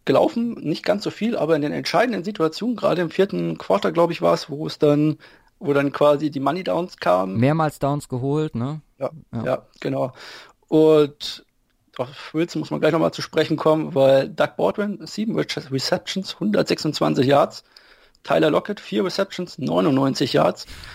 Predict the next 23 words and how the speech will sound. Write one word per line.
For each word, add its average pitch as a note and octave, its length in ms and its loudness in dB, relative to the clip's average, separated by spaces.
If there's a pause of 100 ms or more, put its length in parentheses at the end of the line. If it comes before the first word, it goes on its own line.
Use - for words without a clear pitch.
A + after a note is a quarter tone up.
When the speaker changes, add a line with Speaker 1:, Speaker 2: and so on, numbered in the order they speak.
(120)
Speaker 1:
Aber B2 360 2
was D#3 220 2
für B2+ 240 -4
welche C3+ 420 -8
das C3+ 240 -12
waren. C3 400 -8 (160)
Alter E3 300 -4
Schwede. C#3 440 0 (180)
Speaker 2:
<laughs> A#2+ 160 -4
Speaker 1:
Ei, C3+ 300 0
ei, C3+ 220 -2
ei. C3+ 160 -4 (480)
Der B2+ 140 6
eine D3+ 180 6
da E3 120 6
von D#3 120 0
Doug C#3+ 220 0
Baldwin, F3 380 -2
dieser C#3 440 4
One-Handed D#3+ 800 2
an C#3 140 -4
die C#3 120 2
Ein-Yard-Linie. F3+ 960 0